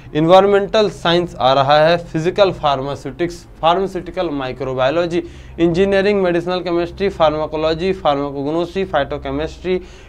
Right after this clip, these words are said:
इंडस्ट्रियल फार्मेसी, फार्मास्यूटिकल ज्यूरिस्प्रूडेंस, हर्बल ड्रग टेक्नोलॉजी, बायोफार्मास्यूटिक्स, फार्माकोकाइनेटिक्स, फार्मास्यूटिकल बायोटेक्नोलॉजी, क्वालिटी एश्योरेंस and pharmacy practice। अच्छा, अब ज़रा सा ये ध्यान देंगे,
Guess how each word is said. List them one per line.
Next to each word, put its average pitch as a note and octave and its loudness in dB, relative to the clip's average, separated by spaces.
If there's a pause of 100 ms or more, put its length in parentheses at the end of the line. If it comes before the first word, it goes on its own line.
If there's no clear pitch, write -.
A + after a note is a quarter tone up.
(100)
इंडस्ट्रियल F3+ 2
फार्मेसी, E3+ 2
फार्मास्यूटिकल D#3+ 0
ज्यूरिस्प्रूडेंस, E3 -2 (340)
हर्बल G#3+ 6
ड्रग G3+ 2
टेक्नोलॉजी, E3 2
बायोफार्मास्यूटिक्स, D3+ 0 (400)
फार्माकोकाइनेटिक्स, E3 0 (140)
फार्मास्यूटिकल F3 0
बायोटेक्नोलॉजी, C#3+ 0 (320)
क्वालिटी F#3 4
एश्योरेंस F#3+ 0
and F#3+ 0
pharmacy D3 0 (100)
practice। E3 -2 (120)
अच्छा, E3+ -2
अब D3+ 0
ज़रा E3 6
सा E3+ 0
ये D#3 2
ध्यान C#3 0
देंगे, E3 -2